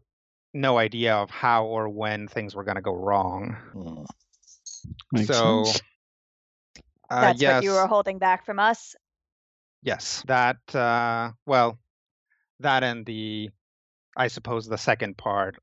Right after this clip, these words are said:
Speaker 1: of, uh, or, or rather my second mission. Um, so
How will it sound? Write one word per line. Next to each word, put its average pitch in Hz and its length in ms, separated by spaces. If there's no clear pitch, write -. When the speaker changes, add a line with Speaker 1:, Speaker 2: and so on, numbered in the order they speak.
Speaker 1:
of, 107 380
uh, - 340
or, 120 140
or 113 160
rather 107 380
my 110 200
second 104 480
mission. 107 500
Um, 95 520
so 127 640